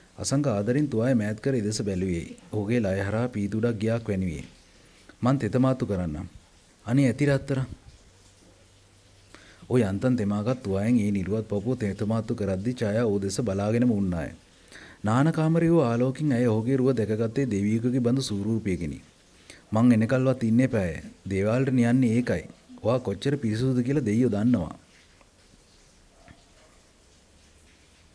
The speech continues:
අසංක කීවේ ඇත්තටමයි. "හ්ම්, යන්." අසංක කෙල්ලට තුවාලය අන්දවා බුරුල් ගැටයක් දැම්මේ.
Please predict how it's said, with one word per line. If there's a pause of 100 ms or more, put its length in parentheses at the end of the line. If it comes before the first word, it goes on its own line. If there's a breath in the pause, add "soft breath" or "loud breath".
(180)
අසංක
කීවේ
ඇත්තටමයි. (180)
"හ්ම්, (220)
යන්." (560 loud breath)
අසංක
කෙල්ලට
තුවාලය
අන්දවා
බුරුල්
ගැටයක්
දැම්මේ.